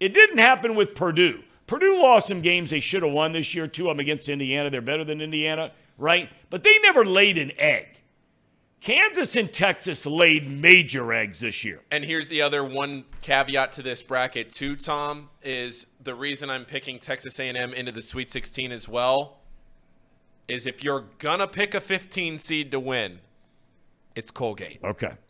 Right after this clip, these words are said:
Speaker 1: I've
Speaker 2: you're
Speaker 1: heard that.
Speaker 2: I'm
Speaker 1: I've
Speaker 2: not
Speaker 1: heard that.
Speaker 2: I'm not saying, I'm not picking them to win, but again, this is where I go back
Speaker 1: I
Speaker 2: to
Speaker 1: understand.
Speaker 2: picking the bracket to say that, you know, you, you kind of advance teams based on where you think maybe they, the, the teams have been upset ear-,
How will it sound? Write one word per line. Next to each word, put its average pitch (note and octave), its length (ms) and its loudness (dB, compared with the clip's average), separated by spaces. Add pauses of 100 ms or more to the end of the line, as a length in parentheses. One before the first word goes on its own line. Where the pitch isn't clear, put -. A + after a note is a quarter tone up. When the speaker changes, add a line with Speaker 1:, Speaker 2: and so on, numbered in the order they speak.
Speaker 1:
I've C3 220 4
Speaker 2:
you're E3+ 100 6
Speaker 1:
heard F3 180 4
that. C#3 320 10
Speaker 2:
I'm D#3 160 2
Speaker 1:
I've B2 40 4
Speaker 2:
not G3+ 180 12
Speaker 1:
heard A2+ 80 4
that. G#2+ 240 4
Speaker 2:
I'm G3 160 6
not A3 240 2
saying, G#3+ 380 -4
I'm E3+ 120 0
not B2 160 -2
picking G3+ 280 -4
them G#3 180 -8
to G#3 100 -8
win, A#3 320 -6 (520)
but D#3 100 2
again, D#3+ 380 2
this E3 160 -2
is D3 120 -10
where D3 140 2
I C3+ 80 4
go C#3 140 0
back D#3+ 260 8
Speaker 1:
I C3 200 4
Speaker 2:
to E3+ 60 2
Speaker 1:
understand. F3 560 -2
Speaker 2:
picking E3+ 220 0
the D#3+ 60 -4
bracket D#3 540 4
to C#3+ 100 -8
say D3+ 460 0
that, B2 360 2 (800)
you C#3 140 2
know, C3 120 2
you, C3 240 -2
you C#3 140 -2
kind D3 240 2
of C3+ 120 -4
advance C#3 540 -4
teams C#3 360 -12
based C#3 380 -6
on B2+ 280 -4
where C3 180 -2
you B2+ 100 -6
think C3 280 -6
maybe C3 280 -2
they, B2 260 0
the, B2 440 -4
the A#2 400 -2
teams C3+ 260 -8
have A#2 80 -12
been B2 140 -6
upset B2+ 440 0
ear-, B2 140 0